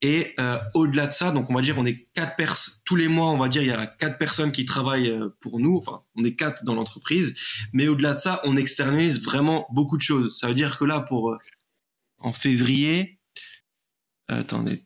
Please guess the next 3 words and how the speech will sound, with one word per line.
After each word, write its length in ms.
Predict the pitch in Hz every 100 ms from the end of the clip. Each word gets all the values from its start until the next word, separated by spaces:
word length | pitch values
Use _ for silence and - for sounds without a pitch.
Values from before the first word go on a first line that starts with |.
| _
tac, 540 | 147 165 - - - _ _ _ _ _ _ _ _ -
en 140 | 131
février 800 | 131 127 120 139 156 180 -